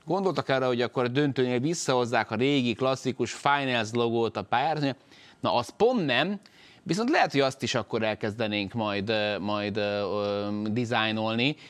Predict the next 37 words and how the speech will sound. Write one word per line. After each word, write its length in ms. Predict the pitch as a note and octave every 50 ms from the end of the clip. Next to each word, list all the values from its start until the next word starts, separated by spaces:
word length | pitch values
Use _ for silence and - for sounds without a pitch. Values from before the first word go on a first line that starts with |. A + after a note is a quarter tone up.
| - _
Nem 220 | - D3 E3+ G#3 G#3
tudom, 180 | A3+ A3 G#3+
hogy 120 | E3 C#3+ C3+
mind 220 | C3+ C3+ C3+ B2+
a 60 | C3
harminc 440 | A2+ A#2 B2 B2 A#2 A#2 A#2 G2+ -
pályának 420 | - - A#2+ A#2 A#2+ A#2 A2+ G#2+ -
hasonlóak-e 720 | - B2+ B2 - - B2+ A#2+ A#2 A2+ A2+ G#2 - A#2+ A2
a 40 | G#2
fizikai 460 | - - B2 A#2 A2+ - A2+ A2 G#2+
paraméterei, 720 | G2 - A2 G2 G2 G2 G2 F#2 - - G2+ G2+ G#2 A#2
de 80 | A#2+ B2
az 80 | A#2 G#2+
innentől 480 | - A#2+ A#2+ C3 C3+ B2+ - D3 C3
kezdve 200 | C3+ C3+ C3+ C#3
még 240 | C3+ D#3+ F3 B3 G#3+
izgalmasabb 580 | C3+ G#2+ G#2 G#2 G#2 G2 G2 F#2+ - A#2 G2+ -
sztori, 260 | - - A2+ A2 A2
hogy 200 | A#2+ B2+ B2 - - - - - -
azt 180 | - G#2+ - -
hogyan 300 | - E3+ F#3+ F3+ D3+ A#2+
fogják 580 | - - A2+ A2+ A2+ A2 G#2 G2+ G2 - - -
legyártani, 880 | - G#2+ B2+ C3 C#3+ C#3 B2+ C3 A#2 G#2+ G2+ - - A#2 A2 A#2 A2 -
odavinni. 880 | - C#3 C#3 C3+ B2+ A#2 A2+ B2 A#2 A2+ A2 A2 A#2 A2+ A2 A2 G#2+ - - - - - - - -
Ö, 380 | A#2 A#2 A2+ A2 A2 A2+ A2+ A2 A2 - _ _ _ -
láttuk 380 | A#2+ C#3+ C#3 C3 - - B2+ B2+
ugye 160 | B2 A#2 A#2
a 60 | A2
Clevelandnél 1040 | - - C3 B2+ B2 A2+ A#2 A#2+ A#2+ A2+ A2+ A2+ A#2 A2+ A2+ A2+ A2+ G#2+ C2 B1 F#2
másképp 720 | A#2 B2 B2+ B2+ C3 B2+ B2 - - - B2+ A#2+ A2 -
egy 120 | A2+ A2
magasított 520 | B2 C#3 C3 C3 A#2 C3 C3 A#2 B2 A2+ -
pályán 340 | - A#2+ A2+ A2+ A2 G#2+ A2+
ott 140 | A2+ A2
szérült 320 | - - B2+ A2+ A2 G#2+ -
meg 180 | A#2 G2+ F#2+
csóró, 500 | - - - A2+ G#2+ G#2+ G#2+ G#2 G#2 G2+